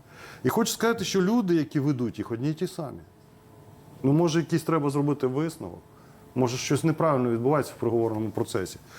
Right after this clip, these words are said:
Це перше. Ну, загалом. Друге, очевидно, правильно, що президент Зеленський, е, написав такий пост, е,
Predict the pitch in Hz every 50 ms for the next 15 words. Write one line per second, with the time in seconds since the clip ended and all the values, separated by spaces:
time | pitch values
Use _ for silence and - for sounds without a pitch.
0 | - - - - - - - - - - 165 156 - - 135 113 101 98 - -
1 | - 90 - - - - - - - - 123 117 - - - 107 117 110 123 120
2 | 110 104 95 92 113 143 185 233 233 196 165 110 95 - - - - - - -
3 | - - - - - - - - - - - - - - - - - - - -
4 | - - - - - - - 127 131 - 180 233 254 233 180 151 - 170 160 151
5 | 127 120 117 113 110 101 - - 117 107 104 101 98 87 - 101 107 127 127 107
6 | 107 110 113 120 113 104 - - - 110 107 107 104 104 101 98 95 95 - -
7 | - 107 101 104 113 101 - 104 - 123 110 98 - - 95 - - 113 110 -
8 | 180 190 202 190 - - - - - - - - - - - - - - - -
9 | - - - - - - 123 117 113 113 117 117 117 117 117 117 117 117 117 113
10 | 113